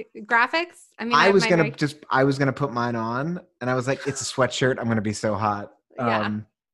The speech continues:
Speaker 2: but I am gonna maybe tie-dye the Free Mary Kate one, 'cause I've been
Speaker 1: Dye,
Speaker 2: tie-dyeing.
Speaker 1: yes.
Speaker 2: Been
Speaker 1: Yes,
Speaker 2: tie-dyeing
Speaker 1: I've
Speaker 2: a
Speaker 1: had
Speaker 2: lot.
Speaker 1: people do that.
Speaker 2: Really?
Speaker 1: Yeah.
Speaker 2: You
Speaker 1: Mm.
Speaker 2: have, what's it like to have, like,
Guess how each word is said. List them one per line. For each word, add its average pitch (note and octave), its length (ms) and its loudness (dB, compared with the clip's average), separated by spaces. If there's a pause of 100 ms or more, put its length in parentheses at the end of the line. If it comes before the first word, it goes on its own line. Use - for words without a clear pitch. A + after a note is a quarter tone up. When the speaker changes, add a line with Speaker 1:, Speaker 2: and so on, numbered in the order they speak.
(200)
Speaker 2:
but C3+ 100 4
I C#3 80 4
am D3+ 180 2
gonna D#3 240 2 (180)
maybe B2 560 0 (100)
tie-dye A#2 680 -2
the A2 120 -8
Free A#2 240 -4
Mary G2+ 280 -4
Kate - 240 -10
one, F#2 120 -14
'cause G#2 160 -10
I've A2 40 -2
been A3+ 100 6
Speaker 1:
Dye, A3+ 300 2
Speaker 2:
tie-dyeing. G#3+ 140 -4
Speaker 1:
yes. G#3+ 560 0 (360)
Speaker 2:
Been C4+ 180 -4
Speaker 1:
Yes, D#4+ 160 4
Speaker 2:
tie-dyeing G#3 160 0
Speaker 1:
I've A#3 180 2
Speaker 2:
a - 20 -2
Speaker 1:
had C4 140 4
Speaker 2:
lot. - 60 -10
Speaker 1:
people A#3+ 180 0
do G#3 160 0
that. D#3 260 0 (500)
Speaker 2:
Really? D#3+ 380 2 (220)
Speaker 1:
Yeah. G#3 240 2 (1000)
Speaker 2:
You E3 200 -6
Speaker 1:
Mm. A3 60 0
Speaker 2:
have, G#3 380 -4 (1080)
what's F3 200 -6
it B3 100 -4
like A#2+ 300 -2
to G#2+ 80 -2
have, G2+ 240 -2
like, F#2+ 380 -14